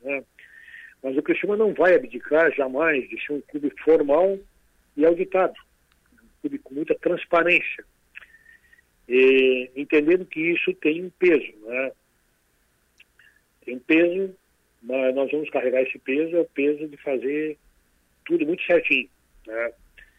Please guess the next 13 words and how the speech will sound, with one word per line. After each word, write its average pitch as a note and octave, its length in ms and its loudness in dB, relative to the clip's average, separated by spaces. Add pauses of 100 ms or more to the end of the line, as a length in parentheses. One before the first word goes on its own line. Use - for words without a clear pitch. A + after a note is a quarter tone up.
(680)
É, G3 540 2
eu, D3+ 640 2
é, A#2+ 640 -2 (1160)
penso D#3+ 380 0
que C3 840 -2 (1400)
se E3 60 -2
eu F3 140 0 (560)
fazer D#3+ 260 2
qualquer D3+ 300 0
pré-julgamento, C3+ 880 -2
falar C3 180 -2
em B2+ 60 -6
manobra C3 600 -2